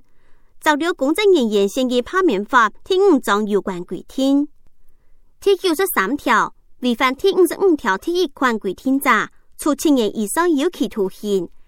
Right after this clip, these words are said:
违反第二款规定者，处五年以上有期徒刑；违反第三条规定者，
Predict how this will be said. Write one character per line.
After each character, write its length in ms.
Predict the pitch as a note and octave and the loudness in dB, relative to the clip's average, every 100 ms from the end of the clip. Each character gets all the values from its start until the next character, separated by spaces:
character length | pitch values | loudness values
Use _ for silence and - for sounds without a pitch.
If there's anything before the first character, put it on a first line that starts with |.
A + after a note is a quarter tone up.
| - | -10
违 140 | - A#3 | -2 0
反 200 | B3+ A3+ | 2 0
第 140 | - | 2
二 180 | E4+ E4 | 2 2
款 220 | - D4 | 0 -2
规 160 | A#3 G3 | -2 -6
定 260 | - C#4 | -2 0
者， 280 | D4+ C#4 A3 - - - | 4 4 2 -2 -16 -4
处 180 | F#4 | -2
五 120 | C#4+ D4+ | 2 4
年 220 | A#3 - | 2 0
以 80 | A3 | -4
上 200 | E4+ F#4 | 0 2
有 180 | D4 F4 | 2 0
期 200 | - A3 | -2 -4
徒 240 | - F#3+ | -4 -6
刑； 360 | - G3+ F#3 D#3+ - - - - - | -4 -4 -2 -4 -12 -20 -20 -20 -8
违 120 | B3+ B3 | -4 0
反 180 | B3+ | 0
第 160 | A#3+ G4 | 0 -2
三 220 | G4 C4 | 0 0
条 180 | D4 C#4+ | 0 0
规 160 | - G3 | 0 -4
定 280 | - E4 | 0 0
者， 100 | D#4+ | 2